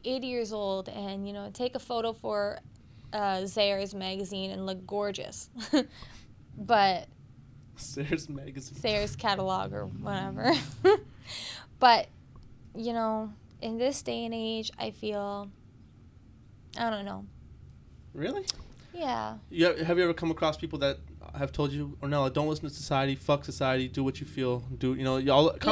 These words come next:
Speaker 1: Yes.
Speaker 2: kinda like those uplifting, s-, positive speakers.
Speaker 1: You know what? I've met so many people like that, and it's
Speaker 2: Mm-hmm.
Speaker 1: funny that you say there's a lot of, uh, Middle Eastern women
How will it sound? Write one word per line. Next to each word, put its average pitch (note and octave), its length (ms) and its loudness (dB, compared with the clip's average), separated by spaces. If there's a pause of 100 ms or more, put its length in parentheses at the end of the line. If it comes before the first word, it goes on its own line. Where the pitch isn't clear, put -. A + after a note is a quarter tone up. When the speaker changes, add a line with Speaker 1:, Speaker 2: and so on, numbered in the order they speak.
Speaker 1:
Yes. - 100 2
Speaker 2:
kinda B3+ 120 6
like B3+ 140 4
those G#3 220 8
uplifting, F3+ 460 4
s-, - 140 -4
positive D#3 400 8
speakers. D#3+ 560 4
Speaker 1:
You B3 120 -4
know B3+ 160 -2
what? B3 360 0
I've A#3 200 -2
met A#3+ 180 -2
so A#3 300 -2
many A3+ 280 -2
people A3+ 340 -8
like A#3 260 -4
that, A#3 220 0
and A3+ 120 -2
it's C#3 140 -4
Speaker 2:
Mm-hmm. - 80 -10
Speaker 1:
funny A3+ 240 -2
that A#3 140 -4
you A3+ 100 -6
say G#3+ 240 -6
there's A3 180 -6
a A3+ 60 -6
lot G#3+ 320 -2
of, A3+ 180 -2
uh, G#3 320 -4
Middle A3+ 320 -4
Eastern G#3 580 -8
women A#3 540 -6